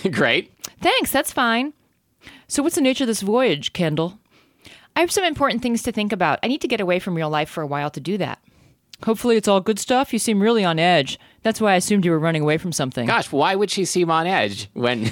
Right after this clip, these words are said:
Speaker 1: <laughs>
Speaker 2: Overbearing.
Speaker 1: some, some guy
Speaker 2: Poured
Speaker 1: came
Speaker 2: water
Speaker 1: up,
Speaker 2: on your
Speaker 1: poured
Speaker 2: chest.
Speaker 1: water on her and started pawing at her?
Speaker 2: "Just an important decision that I have to make. Anything I can help with?"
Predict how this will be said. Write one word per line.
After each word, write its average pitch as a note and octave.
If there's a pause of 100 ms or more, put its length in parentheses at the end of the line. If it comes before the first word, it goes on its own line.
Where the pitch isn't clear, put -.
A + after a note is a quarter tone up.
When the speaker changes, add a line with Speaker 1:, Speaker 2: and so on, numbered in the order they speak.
Speaker 1:
<laughs> -
Speaker 2:
Overbearing. G#3+
Speaker 1:
some, F#3 (160)
some F3
guy E3
Speaker 2:
Poured A#3
Speaker 1:
came E3
Speaker 2:
water G3+
Speaker 1:
up, F#3
Speaker 2:
on F3
your F3
Speaker 1:
poured -
Speaker 2:
chest. C#3
Speaker 1:
water D3+
on D3+
her D#3
and C3
started C#3
pawing C3
at E2+
her? E2 (680)
Speaker 2:
"Just F#4
an F4+
important C#4
decision G3+
that E3+
I D#3+
have D#3+
to D#3+
make. D3 (560)
Anything F#3+
I E3
can G3+
help G3+
with?" A3